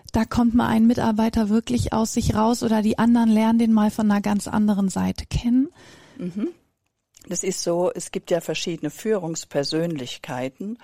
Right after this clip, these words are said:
Speaker 1: Ja.
Speaker 2: und die stelle ich auch vor. Und danach erkennt sich der ein oder andere,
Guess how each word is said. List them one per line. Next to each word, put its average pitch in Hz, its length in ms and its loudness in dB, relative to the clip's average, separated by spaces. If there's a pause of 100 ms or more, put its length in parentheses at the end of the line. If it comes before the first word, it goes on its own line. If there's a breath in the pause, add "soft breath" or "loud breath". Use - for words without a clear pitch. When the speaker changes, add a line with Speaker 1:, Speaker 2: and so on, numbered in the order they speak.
(140)
Speaker 1:
Ja. 226 340 4
Speaker 2:
und 165 280 -4
die 185 80 -6
stelle 160 340 -4
ich - 180 -8
auch 147 100 -6
vor. 147 480 -4 (600 soft breath)
Und 160 260 -6
danach 175 420 -4 (240)
erkennt 220 500 -4
sich - 240 -6
der - 200 -6
ein 147 240 -2
oder 139 260 -4
andere, 127 320 -8